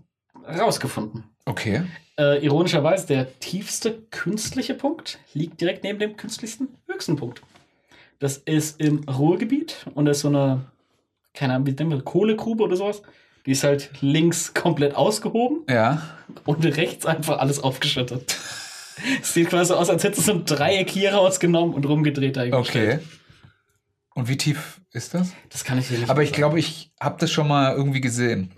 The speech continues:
Speaker 2: Irgendwo mal. Der tiefste Punkt Deutschlands.
Speaker 1: Und, äh, kannst du sogar besichtigen. Also, ich bin informiert.
Speaker 2: Okay.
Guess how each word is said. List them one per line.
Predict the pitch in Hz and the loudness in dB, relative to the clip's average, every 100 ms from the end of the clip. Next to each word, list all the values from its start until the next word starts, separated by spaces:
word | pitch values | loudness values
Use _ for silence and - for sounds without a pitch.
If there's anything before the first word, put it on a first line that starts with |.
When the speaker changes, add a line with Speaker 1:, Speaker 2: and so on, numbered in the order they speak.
| _ _ - | _ _ -2
Speaker 2:
Irgendwo | 120 117 104 | 0 2 2
mal. | 101 92 92 | 2 4 2
Der | 104 | 0
tiefste | 127 107 92 | -2 -4 -4
Punkt | 117 110 104 | -2 0 2
Deutschlands. | 98 92 95 92 90 - - - - - - - - _ _ | 2 2 2 2 0 -6 -20 -20 -20 -20 -20 -20 -20 _ _
Speaker 1:
Und, | 139 135 135 | 0 0 0
äh, | - 135 127 127 123 120 123 131 - | -2 -2 0 -2 -4 -6 -10 -12 -6
kannst | 135 147 | -2 0
du | |
sogar | 156 | 0
besichtigen. | 156 165 - 113 123 | 0 -2 -4 -8 -6
Also, | 117 123 131 - - - _ _ _ | -6 -4 -6 -10 -18 -20 _ _ _
ich | _ | _
bin | 120 | -10
informiert. | 127 147 180 175 - _ _ - | -8 -6 -8 -10 -12 _ _ -14
Speaker 2:
Okay. | 92 104 | -8 -6